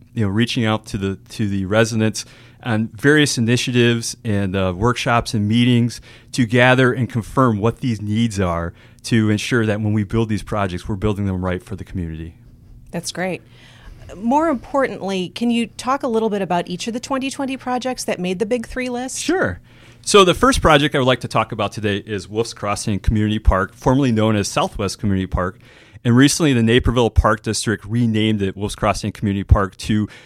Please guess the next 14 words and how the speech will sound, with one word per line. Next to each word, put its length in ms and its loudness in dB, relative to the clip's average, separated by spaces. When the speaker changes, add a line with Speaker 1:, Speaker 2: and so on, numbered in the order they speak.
Speaker 1:
really 280 2
capture 500 0
that 140 0
wonderful 440 0
history 440 0
and 140 -2
background 720 -2
of 180 0
this 160 2
site 340 2
located 360 0
in 120 -2
Southwest 560 -4
Naperville. 480 -6